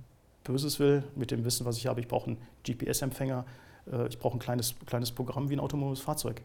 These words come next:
Mehr oder weniger steckt da nicht hinter. Und wenn wir an die, an die Sachen passieren, die in, ähm, im, bei der Krim mit der russischen Schwarzmeerflotte passiert sind, mit diesen Bildern, die wir da sehen von potenziellen, äh, Bootsdrohnen, das ist keine Raketenwissenschaft.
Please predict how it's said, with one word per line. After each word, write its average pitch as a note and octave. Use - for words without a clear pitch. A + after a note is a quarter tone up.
Mehr B2+
oder C3+
weniger C3+
steckt C3+
da C3+
nicht C3+
hinter. D#3
Und A#2+
wenn B2
wir B2
an B2
die, A#2
an B2+
die A#2+
Sachen B2+
passieren, B2+
die B2
in, A#2+
ähm, A#2
im, A#2+
bei A#2
der A2
Krim D3+
mit D3
der B2
russischen A#2+
Schwarzmeerflotte D3+
passiert D#3
sind, -
mit A#2+
diesen A#2
Bildern, D3
die C3+
wir C3+
da C3
sehen C#3+
von A#2+
potenziellen, B2+
äh, A#2+
Bootsdrohnen, F3
das -
ist -
keine C3+
Raketenwissenschaft. -